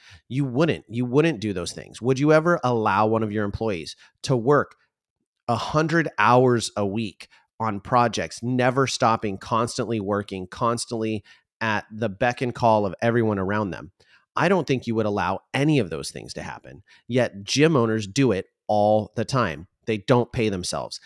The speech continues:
They allow parents to treat them hor-, horribly. They work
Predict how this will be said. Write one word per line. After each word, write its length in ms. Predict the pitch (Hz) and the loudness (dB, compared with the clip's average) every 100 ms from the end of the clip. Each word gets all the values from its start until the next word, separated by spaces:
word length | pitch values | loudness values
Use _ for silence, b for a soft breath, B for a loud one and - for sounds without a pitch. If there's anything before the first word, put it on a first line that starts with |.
| B | B
They 100 | 107 | -4
allow 280 | 104 113 120 | -2 2 2
parents 360 | - 127 113 - | 2 0 0 -2
to 100 | 113 | -6
treat 260 | - 110 | -4 -4
them 160 | - 95 | -4 -4
hor-, 320 | 98 92 85 - - | -2 -4 -4 -8 -2
horribly. 480 | 117 95 80 76 B B - | -2 -2 -6 -14 B B -4
They 100 | 117 | 0
work 220 | 117 | 0